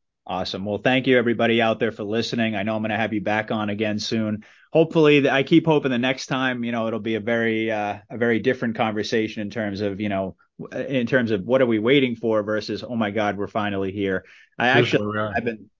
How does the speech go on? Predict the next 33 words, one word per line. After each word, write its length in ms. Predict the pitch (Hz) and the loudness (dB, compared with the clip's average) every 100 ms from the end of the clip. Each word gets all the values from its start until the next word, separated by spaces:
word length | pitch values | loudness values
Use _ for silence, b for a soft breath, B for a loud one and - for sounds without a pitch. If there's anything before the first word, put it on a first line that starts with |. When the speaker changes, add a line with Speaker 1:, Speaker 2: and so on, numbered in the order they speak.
| _ | _
Speaker 1:
I've 100 | 123 | 2
been 100 | 151 | 2
thinking 280 | 147 147 135 | 4 2 0
about 260 | 113 113 90 | 0 0 0
what 160 | 117 | 0
that's 240 | 117 110 - | 0 0 -2
gonna 180 | 110 90 | -8 -8
feel 320 | - 117 107 | -2 0 2
like 240 | 98 95 | 0 -4
when 120 | 104 | -6
this 180 | 101 101 | -6 -6
finally 420 | - 104 107 98 | -4 -2 0 -2
does 300 | 90 104 110 | -2 0 0
happen, 420 | 104 98 95 98 98 | 0 -2 -4 -4 -6
uh, 120 | 76 | -8
for 220 | - 107 | -6 -4
people 300 | 104 120 117 | 0 0 2
like 220 | 107 104 | 2 2
us, 280 | 110 104 - | 0 -2 -2
you 80 | 110 | -4
know, 100 | 101 | -4
who 80 | 110 | -2
are 100 | 113 | 0
out 220 | 110 107 | -2 -2
there, 140 | 117 | -2
and, 160 | 113 107 | -2 -4
and, 360 | - 113 101 98 | -6 -6 -6 -2
I 80 | |
mean, 140 | 113 110 | 0 0
for 140 | 120 | 2
everyone 420 | 156 156 117 104 | 2 2 2 0
really, 300 | 104 127 107 | 0 0 0
but 240 | 98 104 | -2 -4